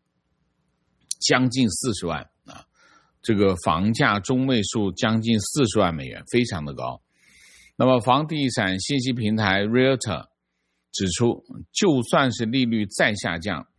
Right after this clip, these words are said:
这个房屋成交也不会立刻好转。原因是什么？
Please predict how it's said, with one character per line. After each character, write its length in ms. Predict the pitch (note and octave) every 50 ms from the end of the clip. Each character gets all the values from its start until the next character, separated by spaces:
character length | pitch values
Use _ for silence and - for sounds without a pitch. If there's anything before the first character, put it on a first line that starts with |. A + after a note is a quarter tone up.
| _ _ _ _ _ _ _ _ _ _
这 140 | _ - A2
个 500 | G#2 G#2+ G#2+ G2+ G2 F#2+ F#2+ F#2+ F#2 F#2 F2+ - -
房 200 | F2+ F#2+ A#2 B2
屋 80 | B2+ A#2
成 280 | - G#2+ G#2 G#2+ A2+
交 320 | G#2+ A2+ B2 A2+ A2+ A#2 G#2+
也 180 | F#2+ D#2 D2+
不 220 | C#2+ C2+ E2 G2+ G2
会 180 | A#2+ B2+ A2+
立 200 | G2 G#2 A#2+ A2+
刻 320 | F#2 - A2 G2 F#2 F2 E2
好 200 | - D#2+ F2 G#2+
转。 280 | G#2 A2+ D#2+ - - _ _ _ _
原 280 | - E2+ F#2 F2+ F2 G2
因 100 | A2+ A#2+
是 160 | A#2 B2+ A2+
什 140 | F#2 F2 D#2
么？ 180 | C#2 A#1 -